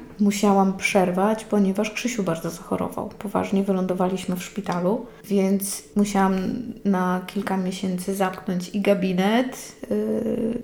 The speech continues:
nie pracowałam. No, musieliśmy zwalczyć chorobę. Na szczęście się wszystko dobrze udało. Krzysiu wyzdrowiał. Więc od września moja córka poszła do szkoły do Bolesławca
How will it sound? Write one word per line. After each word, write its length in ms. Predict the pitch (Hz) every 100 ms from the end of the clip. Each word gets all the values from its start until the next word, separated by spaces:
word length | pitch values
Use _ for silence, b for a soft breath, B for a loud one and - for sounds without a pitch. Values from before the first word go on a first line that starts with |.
| -
nie 200 | 196 196
pracowałam. 1040 | 196 202 - 208 202 202 220 233 226 240 247 - - 269
No, 80 |
musieliśmy 380 | 269 254 233 214
zwalczyć 440 | 190 175 175 170 -
chorobę. 340 | 156 151 - - - -
Na 60 | 202
szczęście 360 | - 202 -
się 140 | 180 165
wszystko 380 | - 196 -
dobrze 340 | 165 175 175 165
udało. 520 | 175 196 254 233 226 B B -
Krzysiu 320 | - 208 185
wyzdrowiał. 760 | 170 180 196 220 226 214 220 220 B B -
Więc 200 | 285 494
od 140 | 427
września 540 | 196 175 190 - 196 233
moja 220 | 240 226
córka 320 | - 226 214
poszła 340 | 208 208 - 185
do 320 | 185 190 180 180 -
szkoły 500 | - - - 190 170
do 140 | 175
Bolesławca 1000 | 233 269 220 - 160 139 - - 160 226